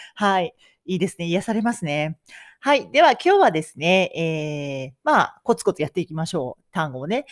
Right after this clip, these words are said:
えー、be aware of 何々、何々に気づいているっていう表現をご紹介したいと思います。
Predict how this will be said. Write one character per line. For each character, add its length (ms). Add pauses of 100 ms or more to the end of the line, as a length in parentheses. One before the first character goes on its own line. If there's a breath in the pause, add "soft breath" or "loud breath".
(280 loud breath)
え 140
ー、 80
be 260
aware 640
of 320
何 240
々、 160 (180)
何 200
々 140
に 180
気 140
づ 160
い 120
て 140
い 60
る 80
っ 100
て 140
い 80
う 80
表 240
現 20
を 40
ご 100
紹 180
介 200
し 60
た 120
い 80
と 80
思 160
い 40
ま 200
す。 180